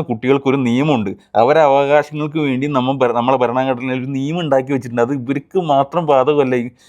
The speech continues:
ഇവർ ഇതൊക്കെ വാക്സിൻ കൊടുക്കുന്ന പ്രശ്നമാണ്, പോളിയോ കൊടുക്കുന്ന പ്രശ്നമാണ്, ഏഹ്, കോവിഡ് നയൻറ്റീൻ്റെ, ഏഹ്, ഇതടിക്കുന്ന പ്രശ്നമാണ്, ഇതൊക്കെ നാച്ചുറലായിട്ട് നമ്മളെ ന-, നാട്ടിലുള്ളതാണ്, ഇതൊക്കെ നമ്മളെ വിശ്വാസത്തിനെതിരാണെന്നൊക്കെ പറയുന്ന ഈ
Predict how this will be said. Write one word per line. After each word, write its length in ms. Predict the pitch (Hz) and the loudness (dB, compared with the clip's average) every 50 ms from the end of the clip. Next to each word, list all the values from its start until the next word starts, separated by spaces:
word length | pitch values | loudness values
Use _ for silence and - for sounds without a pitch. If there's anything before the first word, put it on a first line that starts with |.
| _ _ _ | _ _ _
ഇവർ 160 | 131 135 135 139 | -2 -2 0 0
ഇതൊക്കെ 340 | 135 139 139 139 - 151 143 147 - _ _ _ - 127 123 127 | 0 0 -2 0 2 0 0 0 -4 _ _ _ 0 2 4 4
വാക്സിൻ 300 | 127 131 131 - 180 160 151 | 4 2 2 0 -2 0 0
കൊടുക്കുന്ന 320 | 135 131 123 139 135 135 120 | 0 0 0 0 0 0 0
പ്രശ്നമാണ്, 360 | 131 123 - - 135 127 127 127 107 123 | 0 -4 -2 0 0 0 0 0 0 0
പോളിയോ 220 | 135 147 156 156 135 | 2 4 4 4 4
കൊടുക്കുന്ന 300 | 143 135 117 135 135 127 - | 2 0 0 -2 -4 -2 -4
പ്രശ്നമാണ്, 440 | 127 - - 135 123 120 117 120 120 117 _ _ _ _ _ - | -4 -4 -2 0 2 2 2 0 -2 -8 _ _ _ _ _ 0
ഏഹ്, 140 | 120 117 - 139 | 0 0 4 4
കോവിഡ് 300 | 139 143 143 143 143 147 | 4 4 2 0 0 -2
നയൻറ്റീൻ്റെ, 400 | 143 139 139 143 139 135 139 135 120 87 85 127 | -2 0 0 -2 2 2 4 4 4 4 4 4
ഏഹ്, 180 | 135 131 123 120 104 135 | 4 4 4 2 2 0
ഇതടിക്കുന്ന 420 | 135 135 147 131 127 135 135 131 120 117 | 2 2 2 2 2 -2 -2 -2 0 -2
പ്രശ്നമാണ്, 460 | 123 113 - 139 131 120 113 113 113 - _ _ _ _ _ _ _ | -2 -4 -2 0 2 2 2 2 -2 -8 _ _ _ _ _ _ _
ഇതൊക്കെ 300 | 120 135 156 156 - 175 156 143 | -4 0 0 2 2 2 2 4
നാച്ചുറലായിട്ട് 540 | 131 131 127 - 156 147 151 143 139 127 135 139 127 | 2 2 2 0 0 2 2 2 2 0 0 0 0
നമ്മളെ 220 | 127 127 131 131 131 | 2 2 0 0 0
ന-, 100 | 127 123 120 - - 131 127 | -2 -4 -6 -10 -6 0 2
നാട്ടിലുള്ളതാണ്, 680 | 123 120 117 131 127 123 120 127 131 127 120 113 117 117 _ _ _ _ _ _ | 2 2 2 2 2 4 4 4 4 4 2 0 -2 -8 _ _ _ _ _ _
ഇതൊക്കെ 280 | 123 139 139 - 143 135 135 | -2 -2 0 2 0 2 2
നമ്മളെ 260 | 131 127 131 131 135 135 123 | 0 0 2 0 0 0 0
വിശ്വാസത്തിനെതിരാണെന്നൊക്കെ 880 | - 147 135 135 131 - 143 135 127 120 117 131 127 127 127 123 123 - 131 | 0 0 0 0 0 -4 -4 -4 -2 0 2 2 2 2 0 -4 -2 0 0
പറയുന്ന 380 | 123 127 123 127 127 127 127 | 0 0 -2 -4 -4 -4 -4
ഈ 20 | 127 | -4